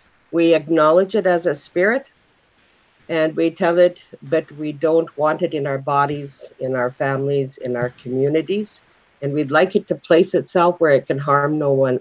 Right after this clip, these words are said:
else. So we don't ask for it to be harmed 'cause it's a spirit, but we ask for it to place itself where it cannot harm other people. So,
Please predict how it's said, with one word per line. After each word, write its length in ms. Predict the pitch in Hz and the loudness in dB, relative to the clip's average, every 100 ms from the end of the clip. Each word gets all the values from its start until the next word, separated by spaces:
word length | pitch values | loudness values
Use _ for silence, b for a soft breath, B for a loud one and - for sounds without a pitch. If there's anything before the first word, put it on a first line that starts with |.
| - | -6
else. 480 | 120 113 - - - _ _ _ _ _ _ _ | -8 -8 -12 -18 -20 _ _ _ _ _ _ _
So 520 | - - 151 123 113 - | -16 -2 2 2 0 -2
we 120 | 151 | 0
don't 320 | 151 180 175 - | 4 6 6 4
ask 300 | 151 160 - | 0 -2 -4
for 140 | - - | -4 2
it 200 | 170 175 | 0 2
to 60 | 190 | -2
be 140 | 214 | -2
harmed 480 | 196 196 226 262 - _ | 0 0 0 -2 -10 _
'cause 160 | 156 139 | -8 -6
it's 200 | 123 - | -10 -12
a 60 | |
spirit, 480 | 139 - 143 151 233 - _ _ _ _ _ | -14 -8 0 0 0 -4 _ _ _ _ _
but 180 | 151 151 | -2 2
we 140 | 151 | 2
ask 340 | 127 147 165 - | 2 2 -2 -6
for 160 | 160 | -2
it 180 | 143 147 | 0 0
to 80 | 160 | -4
place 380 | 139 143 143 - | -2 -2 -2 -6
itself 480 | 139 - 131 139 139 | -14 -8 -6 -6 -6
where 140 | 127 | -6
it 120 | 117 - | -6 -10
cannot 280 | 139 127 | -12 -12
harm 280 | 127 117 120 | -10 -8 -8
other 200 | 110 120 120 | -8 -12 -12
people. 300 | 117 117 110 | -12 -12 -16
So, 340 | - - 101 | -20 -16 -16